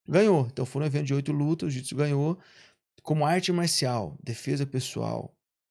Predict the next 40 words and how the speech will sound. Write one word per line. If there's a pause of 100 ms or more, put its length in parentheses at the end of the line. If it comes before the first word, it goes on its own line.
briga
de
rua,
valia
tudo
na
época. (960)
Ao
mesmo
tempo
que
teve
um
lado
muito
positivo,
que
mostrou
pro
mundo
que
o
jiu-jitsu (280)
era
a
melhor (260)
arte
marcial
de
defesa, (420)
luta
contra
luta, (640)
mas
daí
abriu
o
jiu-jitsu
pro
mundo.